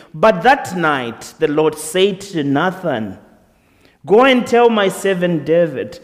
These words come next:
that I say to him, "You are not the one to build a temple for me to live in."'" So there comes the no from God.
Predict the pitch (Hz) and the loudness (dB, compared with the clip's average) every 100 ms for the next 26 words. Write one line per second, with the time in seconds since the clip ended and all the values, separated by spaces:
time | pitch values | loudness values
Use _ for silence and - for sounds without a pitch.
0 | - - 170 170 170 165 - 214 226 190 | -20 -8 -2 0 0 -2 -2 2 2 2
1 | 202 165 165 190 156 123 - - - - | -2 0 0 0 0 -6 -10 -20 -20 -20
2 | 139 175 277 277 220 185 180 180 175 175 | -6 0 4 6 6 4 2 0 0 0
3 | 160 160 180 175 180 143 127 170 180 160 | 0 0 0 -2 -4 -6 -2 0 2 0
4 | - - - 196 208 175 143 131 117 - | -2 -10 -2 0 0 -4 -4 -4 -4 -8
5 | - - 185 190 185 170 165 - 143 127 | -10 -2 2 2 0 -2 -4 -4 -2 0
6 | 139 156 143 151 123 95 _ _ _ _ | -2 -4 -4 -6 -8 -14 _ _ _ _
7 | _ _ _ _ _ _ _ _ _ _ | _ _ _ _ _ _ _ _ _ _
8 | _ _ _ _ _ _ _ _ _ _ | _ _ _ _ _ _ _ _ _ _
9 | _ _ _ _ _ _ _ _ _ 143 | _ _ _ _ _ _ _ _ _ -6
10 | 135 165 170 139 151 143 135 123 131 117 | -2 0 2 0 -4 -6 -8 -8 -8 -6
11 | 117 120 127 117 110 - 104 104 - 113 | -6 -6 -8 -12 -18 -20 -18 -18 -20 -20